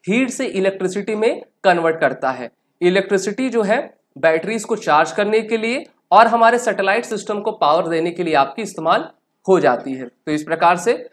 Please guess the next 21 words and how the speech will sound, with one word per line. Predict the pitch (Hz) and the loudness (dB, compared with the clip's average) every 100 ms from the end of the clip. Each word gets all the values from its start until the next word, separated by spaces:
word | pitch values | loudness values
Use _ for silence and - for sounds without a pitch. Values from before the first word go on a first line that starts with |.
| _ _ | _ _
हमारा | 151 151 156 185 233 - 135 | -2 2 4 2 -2 -10 -4
ये | 165 | -4
प्लान | 170 151 170 185 | 0 4 4 2
है | 220 - _ _ - | -6 -10 _ _ 4
और | 196 202 | 4 4
इसमें | 202 - 233 | -6 -2 -2
जो | 220 190 | 0 0
है | 202 | -2
हम | 226 | -2
आगे | 190 147 160 | -2 -2 -2
बढ़ेंगे। | 143 151 196 220 - _ _ - | -2 0 0 -2 -6 _ _ 0
ट्रेडिशनल | 185 202 214 269 | 2 2 0 -2
इंजन्स | 254 196 202 233 233 | -2 -2 2 2 2
के | 202 | -2
बजाय | 175 180 190 285 - - | 0 4 2 2 -8 -4
हम | 214 240 | 2 4
अब, | 233 - - | 2 -4 2
अब | 196 208 | 4 4
जो | 208 | 0
है | 185 202 294 - _ 143 | 2 2 2 -12 _ -8
न्यूक्लियर | 160 220 214 240 269 277 - | -4 -4 -4 -4 0 0 -2